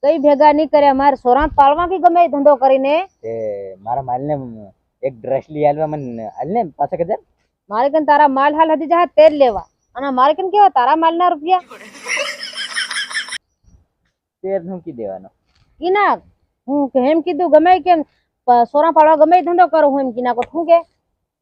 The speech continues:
Speaker 1: સોરા ગમે કરીને પાળવા કે માર?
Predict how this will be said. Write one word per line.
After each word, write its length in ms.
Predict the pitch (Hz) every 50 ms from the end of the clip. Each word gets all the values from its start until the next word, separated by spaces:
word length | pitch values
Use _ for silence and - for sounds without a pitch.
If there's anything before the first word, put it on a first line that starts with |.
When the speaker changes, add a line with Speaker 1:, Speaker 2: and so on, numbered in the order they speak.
| _ _ _ _ _ _ _ _ _ _ _ _ _ _ _ _ _ _ _ _ _ _ _ _ _ _ _ _ _ _ _ _ _ _ _ _ -
Speaker 1:
સોરા 200 | 247 269 311 320
ગમે 240 | 294 302 311 330
કરીને 160 | 294 339 330 330
પાળવા 320 | - 311 311 349 392 415
કે 120 | 381 403
માર? 260 | 339 294 240 196 -